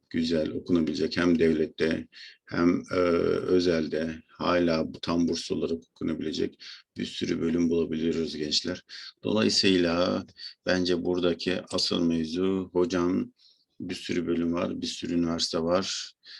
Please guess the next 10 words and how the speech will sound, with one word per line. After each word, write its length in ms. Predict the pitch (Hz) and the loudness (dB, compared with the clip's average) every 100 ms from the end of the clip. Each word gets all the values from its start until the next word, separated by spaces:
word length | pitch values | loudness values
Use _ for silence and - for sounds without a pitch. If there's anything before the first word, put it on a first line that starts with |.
| - | -8
Benim 240 | 95 95 87 | 0 2 2
puanım 320 | - 87 85 | 2 2 2
çok 280 | 82 87 85 | 0 -4 -4
yüksek 520 | 82 - 82 82 - | -8 -2 -2 -2 2
değil 420 | 92 92 98 101 - _ | 6 6 6 2 -8 _
ama 300 | 90 87 90 | -2 0 4
ben 220 | 90 90 | 4 4
ne 40 | 95 | 2
okuyacağım?" 480 | 98 85 80 80 80 | 2 -2 -2 -2 -2
dediğinizde 600 | 80 80 78 76 95 | 0 0 0 0 0